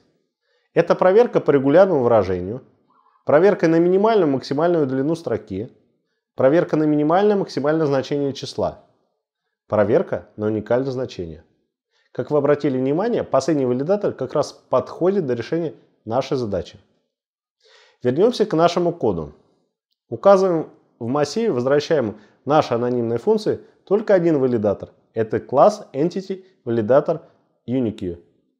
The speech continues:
Никаких параметров конструктор передавать не требуется. А чтобы проверить, как работает наш валидатор, мы реализуем компонент. Добавляем элемент. А С Б Н пусть у нас будет десять нулей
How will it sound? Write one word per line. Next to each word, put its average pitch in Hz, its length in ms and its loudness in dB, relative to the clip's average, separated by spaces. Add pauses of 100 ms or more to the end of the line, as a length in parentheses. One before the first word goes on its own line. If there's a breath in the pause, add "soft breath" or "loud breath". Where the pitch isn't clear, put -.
(140)
Никаких 170 500 -2
параметров 175 500 2
конструктор 143 560 -2 (200)
передавать 123 400 2
не 170 100 0
требуется. 85 580 -4 (1080)
А 127 100 0
чтобы 190 260 2
проверить, 175 420 2
как 156 220 -2
работает 165 440 2
наш 143 200 -2
валидатор, 151 540 0 (180)
мы 170 180 0
реализуем 185 440 0
компонент. 139 600 -6 (640)
Добавляем 143 580 4
элемент. 127 520 -2 (380)
А 123 160 2
С 131 80 0
Б 190 140 6
Н 247 100 2
пусть 208 260 -4
у 175 40 -2
нас 160 180 2
будет 160 300 -2
десять 156 360 0
нулей 170 400 0